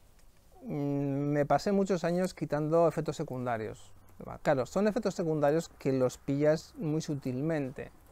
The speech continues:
Y claro, el sistema se encarga de decir, "Ah, no se pueden demostrar que sea por la". Claro, tampoco me, me muestras tú el efecto placebo y sin embargo lo aceptas porque es una evidencia clínica. Entonces tenemos evidencias clínicas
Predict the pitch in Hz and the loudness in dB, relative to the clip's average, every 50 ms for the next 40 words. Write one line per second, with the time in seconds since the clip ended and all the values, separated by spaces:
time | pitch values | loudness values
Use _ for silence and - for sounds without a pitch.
0 | - - - - - - - - - - - 147 151 165 156 147 135 - 151 139 | -20 -20 -20 -20 -20 -20 -20 -20 -20 -6 -4 6 8 10 10 10 8 6 -2 0
1 | - 165 165 175 180 - 165 147 139 160 160 151 147 143 - - 156 147 156 147 | 2 2 4 4 2 2 0 4 4 4 6 6 4 2 2 2 2 4 4 2
2 | 135 131 135 135 - 139 131 135 143 143 143 135 127 123 120 120 123 - - - | 2 2 0 -2 -2 -2 -2 2 2 2 2 2 0 -2 -2 -4 -4 -6 0 4
3 | 151 135 - - 135 120 123 117 113 113 113 - 117 - 113 117 135 180 - - | 4 4 4 0 -6 -6 -4 -4 -4 -4 -4 0 2 2 2 2 0 -4 -6 -10
4 | - - 131 127 143 139 143 143 139 135 139 135 135 143 143 151 147 - - 147 | -6 -6 -2 -2 2 2 2 2 2 0 0 0 0 2 0 0 -2 -2 -4 -4
5 | 139 - - 151 143 139 135 - 143 139 - 139 139 135 131 - 170 165 151 135 | -4 -4 -4 -6 -6 -6 -6 -8 -8 -6 -6 -4 -4 -4 -4 -4 -4 -4 -4 -4
6 | 143 135 131 131 131 131 139 123 131 131 127 123 - - 143 139 - 147 - - | -6 -8 -10 -8 -8 -10 -8 -8 -6 -6 -6 -6 -6 -6 -8 -4 -4 -6 -4 -4
7 | 147 139 139 - - 147 143 135 131 131 123 120 117 - - 117 120 - 110 107 | -8 -8 -8 -8 -6 -6 -6 -4 -4 -4 -4 -6 -8 -10 -12 -12 -12 -10 -12 -12
8 | 110 123 - - - - - - - - - - - - - - - - - - | -12 -14 -18 -20 -20 -20 -20 -20 -20 -20 -20 -20 -20 -20 -20 -20 -18 -18 -18 -18
9 | - - 160 151 165 160 151 135 - 143 156 175 175 180 190 170 170 175 180 175 | -8 -2 6 8 10 10 10 8 6 4 6 6 6 6 6 6 6 6 4 4
10 | 202 190 156 - - - 190 190 185 180 170 170 - 180 180 220 277 - - - | 2 0 0 0 -2 0 2 2 2 2 0 4 6 6 6 6 4 0 -10 -20